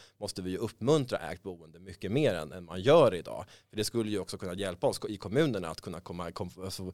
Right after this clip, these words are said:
få fart på det byggandet mycket mer. Eh, det är ju särskilt dyrt idag att, att låna exempelvis. Det tycker jag är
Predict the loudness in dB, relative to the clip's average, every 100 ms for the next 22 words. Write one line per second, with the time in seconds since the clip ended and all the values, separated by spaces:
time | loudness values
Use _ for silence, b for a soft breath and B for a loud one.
0 | B -8 4 6 6 4 -6 -6 -4 0
1 | 2 2 0 -8 -6 0 0 -2 -12 -14
2 | -16 -18 -2 4 4 2 -2 -2 -2 -2
3 | 0 0 0 -2 -4 -4 -6 -8 -8 -6
4 | -4 -6 -6 -8 -8 -16 -16 -12 -10 -10
5 | -12 -14 -14